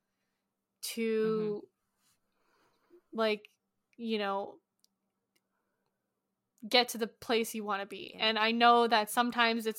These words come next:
Speaker 1: feels like when you take one step forward, you're taking ten steps back, but that one step forward will get you there eventually. I promise. I
Speaker 2: Yeah.
Speaker 1: promise. <laughs>
Speaker 2: And we're, like, creatures of constantly learning. We're constantly learning and being able to move forward. So if you feel like you're stuck in a place,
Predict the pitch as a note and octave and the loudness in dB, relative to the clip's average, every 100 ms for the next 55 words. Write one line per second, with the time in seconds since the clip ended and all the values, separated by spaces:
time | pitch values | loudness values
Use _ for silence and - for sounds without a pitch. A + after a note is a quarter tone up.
0 | - - A#3 A3+ A#3 A3+ A3 A3+ A3+ A3+ | -6 2 2 4 0 0 -2 -2 -2 -2
1 | A3 A3 A3 A3+ A3 - - A3 A3 A3+ | -2 -2 -2 -4 -8 -10 -8 -4 -2 -2
2 | A#3 G#3+ A3+ A3+ G#3+ A3 - A3+ A3 G#3+ | -4 -6 -6 -4 -4 -6 -2 -2 0 -2
3 | G3+ - G#3+ A3+ B3 - _ - - - | -4 0 2 2 0 -6 _ -20 -20 -20
4 | _ - A#3 B3+ B3+ A#3+ B3 B3 A#3+ - | _ 0 6 8 10 8 2 2 -2 0
5 | A#3+ A#3 A3+ A3+ G#3+ A3 G#3+ A3 A3+ G#3+ | 2 4 4 0 -2 -2 -2 -4 -4 -2
6 | G#3 G3+ G#3 G3+ G3+ G3+ - A#3 G#3+ G#3+ | 0 0 -4 -6 -8 -8 0 2 2 -4
7 | - - - A#3+ D4 F4 C4 B3+ - C#4 | -14 -6 -4 6 12 12 12 2 -6 -8
8 | - - _ _ _ - A#3 B3 A#3 D4+ | -10 -14 _ _ _ 2 4 4 2 -2
9 | F4+ F#4 - - - A#3+ A3+ - B3 A#3 | 0 -2 -4 -12 -6 -6 -6 -4 -2 -2
10 | F#3+ - F3+ F3 - F#3 D#3+ D#3+ D#3 C#3 | -6 -4 -4 -4 -8 -8 -8 -6 -6 -6
11 | C3 D#3 G3 B3 - F3+ G3 - A#3+ A3 | -10 -8 -6 -6 -4 -4 -4 -8 -8 -6
12 | G#3 F3 F#3 F#3+ - E3+ E3 D#3 E3+ E3 | -6 -6 -6 -10 -10 -8 -8 -8 -10 -12
13 | D#3 D#3 - D#3 C3+ D3+ E3 E3 F#3 - | -12 -12 -10 -8 -8 -8 -10 -10 -12 -10
14 | G#3+ A#3 B3+ A3 - - F3 - G3 - | -8 -8 -8 -8 -8 -8 -8 -10 -12 -8
15 | F3+ A#3 | -8 -8